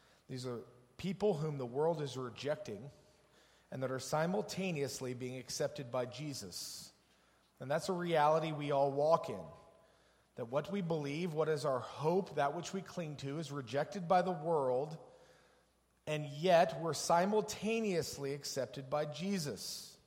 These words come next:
This letter, as we lean into it, focuses on the challenge of living in a world that is not our home,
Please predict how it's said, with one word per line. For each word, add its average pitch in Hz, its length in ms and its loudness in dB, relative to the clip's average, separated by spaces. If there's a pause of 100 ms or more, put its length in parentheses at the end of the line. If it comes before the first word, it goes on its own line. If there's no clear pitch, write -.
(1080)
This 151 200 -4
letter, 190 380 6
as 151 120 -4
we 151 120 -6
lean 147 240 -4
into 135 320 -6
it, 127 160 -8
focuses 180 520 0
on 170 120 2
the 190 80 -2
challenge 160 560 -2
of 143 140 -6
living 147 240 -2
in 185 80 -2
a 185 40 0
world 151 720 0 (800)
that 135 100 -2
is 127 140 -6
not 143 180 4
our 180 120 4
home, 139 520 -4